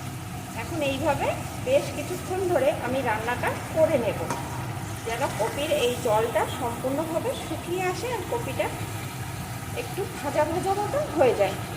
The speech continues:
তার মধ্যে আমি স্পেশাল মশলাটা রেডি করে নেব। মশলাটা রেডি করার জন্য এখানে আমি আর একটা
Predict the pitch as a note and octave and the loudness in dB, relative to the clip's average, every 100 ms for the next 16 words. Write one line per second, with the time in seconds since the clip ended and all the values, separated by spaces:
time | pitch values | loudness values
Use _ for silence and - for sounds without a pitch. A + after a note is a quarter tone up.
0 | A3+ G#3+ A#3 G4+ A4+ - B3+ D#4+ A#4 A#3+ | 0 2 4 4 4 4 4 4 0 2
1 | - - - - A#3 C4 G#4 D5 D#4+ A3 | 2 2 0 2 0 2 2 2 2 0
2 | - C4+ B4+ D#5 D4 A#3+ G#3+ F#3 F#3 - | 2 2 2 4 6 6 4 4 4 0
3 | G3 - - - - - - - - - | -4 -6 -6 -6 -6 -6 -8 -8 -8 -8
4 | - - - _ _ - - - - - | -8 -10 -12 _ _ -12 -10 -10 -10 -8
5 | - - - - - - - B3+ B3 - | -8 -8 -8 -8 -8 -8 -4 0 0 4
6 | C4+ C#4 G#4 F#4+ A#3+ C4 D#4 F#4+ F#4 D#4 | 4 6 6 6 6 6 8 8 8 6
7 | B3+ B3 D4 C#4 F#4 C#4+ C#4 - A#3+ B3+ | 6 4 2 4 4 4 2 2 2 2
8 | - | 2